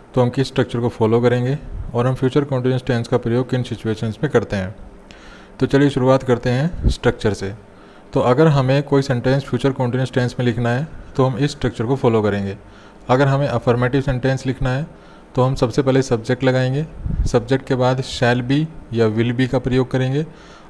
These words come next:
और उसके बाद verb के साथ आईएनजी लगाएंगे, उसके बाद rest of the sentence होगा। अगर हमें negative sentence लिखना है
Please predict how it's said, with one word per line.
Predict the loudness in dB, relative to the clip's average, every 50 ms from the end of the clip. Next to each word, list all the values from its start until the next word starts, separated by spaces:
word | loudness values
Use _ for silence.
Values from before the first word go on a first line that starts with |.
| -6 -4
और | -2 -2
उसके | -2 0 2 2 4
बाद | 4 4 4 2 4
verb | 4 4 4 4 0
के | -2 0
साथ | 0 0 2
आईएनजी | 0 0 0 0 0 2
लगाएंगे, | 4 4 4 4 2 2 0 0 -2 -2 -4 -10 -14 -16 -18 -18 -8 -6
उसके | -6 -2 0 2
बाद | 2 2 2 2
rest | 2 2 2 2 0 0
of | 2 2
the | 2 0
sentence | 0 -4 -2 -2 -2 -4 -2 -4
होगा। | -4 -6 -6 -8 -10 -12 -18 -20 -20 -20 -20 -20 -20 -20 -20 -20 -20 -20 -20 -20 -20 -18 -4 -2
अगर | 2 4 4 4
हमें | 4 2 2
negative | 2 2 2 2 2 0 0
sentence | 0 -2 2 2 2 2 2 2 0
लिखना | -2 0 0 0 0
है | 0 0 -2